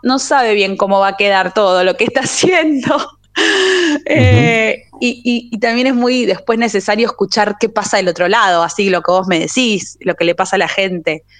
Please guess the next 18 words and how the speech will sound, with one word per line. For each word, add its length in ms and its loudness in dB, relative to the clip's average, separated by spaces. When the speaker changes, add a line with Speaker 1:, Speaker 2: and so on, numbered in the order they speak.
Speaker 1:
Es 100 -8
muy 160 -2
Speaker 2:
Claro. 160 4
Speaker 1:
interesante 440 0
cómo, 400 -2
cómo 220 0
ahí 220 0
se 180 -2
termina 560 0
de 340 2
cerrar 580 0
todo 260 2
lo 180 0
que 380 -2
uno 180 -2
está 180 -2
haciendo, 480 -2
¿no? 220 -2